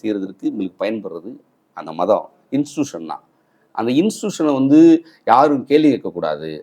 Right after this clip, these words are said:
அப்படின்றதுக்காக அவங்களே சில என்டோன்மெண்ட்ஸ், அறக்கட்டளைகள் அதெல்லாம் வச்சு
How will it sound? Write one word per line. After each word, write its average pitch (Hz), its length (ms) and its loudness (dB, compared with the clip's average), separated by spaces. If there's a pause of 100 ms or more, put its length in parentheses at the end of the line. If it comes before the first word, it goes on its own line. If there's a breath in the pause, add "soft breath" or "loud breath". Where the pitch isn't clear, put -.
(100)
அப்படின்றதுக்காக 104 560 -4
அவங்களே 113 280 2
சில 104 220 -4
என்டோன்மெண்ட்ஸ், 98 560 -4
அறக்கட்டளைகள் 92 540 -2
அதெல்லாம் 92 200 -4
வச்சு 98 400 -10